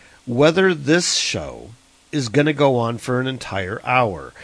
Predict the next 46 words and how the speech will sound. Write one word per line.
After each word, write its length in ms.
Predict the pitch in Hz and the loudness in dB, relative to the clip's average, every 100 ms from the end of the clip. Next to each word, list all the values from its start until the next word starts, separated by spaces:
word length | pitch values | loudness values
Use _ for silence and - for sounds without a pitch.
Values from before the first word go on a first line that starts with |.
| - - - | -20 -12 -2
And 360 | 151 151 127 | 0 0 -4
the 120 | 143 143 | -4 2
nice 440 | 160 254 269 - | 4 4 4 2
thing 180 | 165 131 | 0 2
about 440 | 120 117 120 117 - _ _ _ _ _ | 0 0 0 0 -4 _ _ _ _ _
YouTube, 580 | 131 139 135 - 92 95 | 2 4 4 0 -2 -2
of 140 | 117 | -2
course, 340 | - 131 - - 147 | 2 2 2 -8 -4
I'm 140 | - 143 | 0 4
not, 240 | 131 135 | 4 4
this 180 | 139 143 | 0 2
isn't 200 | 123 120 | 0 2
going 260 | 123 120 110 | 2 2 0
up 100 | 107 | -4
on 80 | |
YouTube, 400 | 110 143 - 87 - - - - | 0 0 0 -6 -10 -18 -16 -2
but, 200 | 135 - - - _ | -2 -2 -16 -20 _
uh, 220 | 135 123 127 - _ _ _ _ - | -2 -2 -2 -12 _ _ _ _ -12
the 120 | 143 147 | -4 4
nice 280 | 208 208 | 4 4
thing 140 | 180 151 | 2 4
about 240 | 135 123 | 4 2
podcasting, 800 | - 135 131 123 117 85 - 87 | 2 2 2 2 -2 -2 -8 -8
about 240 | 101 120 | -6 -6
pre-recording, 680 | - 147 131 - 127 110 101 - - - | -2 0 0 -2 -2 -2 -4 -12 -18 -2
is 180 | 139 - | -2 4
that 220 | 151 - - _ _ | 4 4 -8 _ _
you 140 | 160 160 | -2 2
don't 260 | 180 175 | 2 2
have 260 | 139 156 - | 4 4 4
to 100 | 156 | 4
worry 420 | 135 151 143 135 | 6 6 6 4
about 320 | 123 113 110 | 2 0 0
it 120 | 113 120 | -2 -2
being 200 | 123 113 | -2 -2
exactly 680 | 107 92 123 120 - 117 113 | -4 0 2 2 0 -2 0
an 60 | |
hour. 280 | 127 110 90 | 0 0 -4
I 100 | 95 | -2
don't 300 | 107 135 - | 0 0 0
have 240 | 120 110 | -2 -2
to 80 | 123 | -2
worry 300 | 110 110 110 | 0 0 0
about 260 | 104 98 - | -2 -4 -4
time 300 | 131 123 117 | -2 -2 -2
slot. 360 | - - - | -6 -10 -12